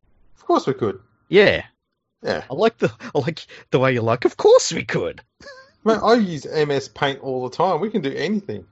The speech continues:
Speaker 2: Yeah. It won't be the first time I've had to Photoshop, you know, junk out of a picture.
Speaker 1: Exactly.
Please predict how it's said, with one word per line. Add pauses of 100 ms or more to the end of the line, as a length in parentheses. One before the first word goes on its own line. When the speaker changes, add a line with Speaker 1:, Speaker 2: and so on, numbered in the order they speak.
(160)
Speaker 2:
Yeah. (760)
It
won't
be
the
first
time
I've
had
to
Photoshop, (260)
you
know, (300)
junk
out
of
a
picture. (440)
Speaker 1:
Exactly.